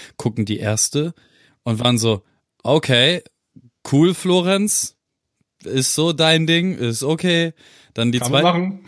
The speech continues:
Speaker 1: genau, dann die zweite gesehen, gesehen, dass es so gar nichts miteinander zu tun hat und Nina schon so, wieso ist denn das jetzt eine Serie? Und ich so, ach, bestimmt werden die Handlungsstränge irgendwann irgendwie zusammengeführt und das ist jetzt nur so, ich hab halt auch nicht geguckt, wie viele Folgen eine Staffel hatte.
Speaker 2: Mhm.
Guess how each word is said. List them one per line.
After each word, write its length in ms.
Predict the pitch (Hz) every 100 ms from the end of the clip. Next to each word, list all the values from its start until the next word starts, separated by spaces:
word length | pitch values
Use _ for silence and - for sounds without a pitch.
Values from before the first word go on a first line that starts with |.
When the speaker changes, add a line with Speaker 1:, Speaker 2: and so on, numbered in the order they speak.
| -
Speaker 1:
genau, 320 | 120 147 143
dann 160 | 120 127
die 80 |
zweite 380 | 123 - 151 160
gesehen, 280 | 127 110 117
gesehen, 280 | 117 117 139
dass 120 | 127
es 120 | 117
so 100 | 120
gar 180 | 110 131
nichts 160 | 156 -
miteinander 300 | 160 156 151
zu 140 | 135
tun 240 | - 160
hat 160 | 151 151
und 80 | 120
Nina 180 | 127 127
schon 160 | 123
so, 140 | 117 113 - - _ _
wieso 200 | 110 120
ist 100 | 135
denn 60 | 143
das 140 | 120
jetzt 180 | 117 -
eine 80 | 98
Serie? 480 | 123 143 104 95 - _ - _
Und 340 | 113 110 101 113
ich 80 |
so, 100 | - 117 -
ach, 200 | 110 -
bestimmt 400 | 120 - 135 131
werden 180 | 123
die 120 | 117 113
Handlungsstränge 680 | 131 123 117 - 120 117
irgendwann 580 | - 143 160 123 120 131
irgendwie 440 | 127 147 143 135
zusammengeführt 600 | 131 117 127 139 120 120 104
und 60 |
das 200 | 101 -
ist 100 | 110
jetzt 180 | 120 -
nur 140 | 120
so, 280 | 107 113 110 - - -
ich 140 | 123
hab 80 | 156
halt 100 | 160
auch 60 | 147
nicht 140 | 139
geguckt, 280 | 135 143 117
wie 140 | 131
viele 180 | 131 127
Folgen 460 | - 147 170 123 107
eine 260 | 107 104
Staffel 460 | 98 - 98 104 98
hatte. 140 | 98
Speaker 2:
Mhm. 240 | 127 156